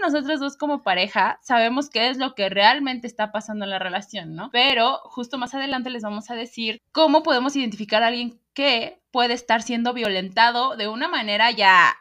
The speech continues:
heavy, no nada de que, ay, de que le hace bromitas y le hace sentir mal. Ojo, también es violencia y es para donde vamos,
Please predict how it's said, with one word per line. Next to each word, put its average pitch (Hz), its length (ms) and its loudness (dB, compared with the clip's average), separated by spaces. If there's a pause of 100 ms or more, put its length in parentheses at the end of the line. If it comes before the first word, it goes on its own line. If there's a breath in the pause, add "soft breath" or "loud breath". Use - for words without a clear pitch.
(140)
heavy, 208 500 0
no 220 280 0
nada 233 260 6
de 214 180 -4
que, 165 240 -6
ay, 156 240 -2
de 190 160 -8
que 175 80 -12
le 170 100 -4
hace 226 140 -8
bromitas 196 460 -8
y 185 40 -8
le 175 60 -6
hace 185 140 -8
sentir 185 240 -10
mal. 175 180 -4
Ojo, 226 280 0
también 202 260 -2
es 254 100 -4
violencia 208 540 -2
y 202 260 -4
es 185 140 -4
para 202 180 4
donde 160 240 -6
vamos, 170 320 -6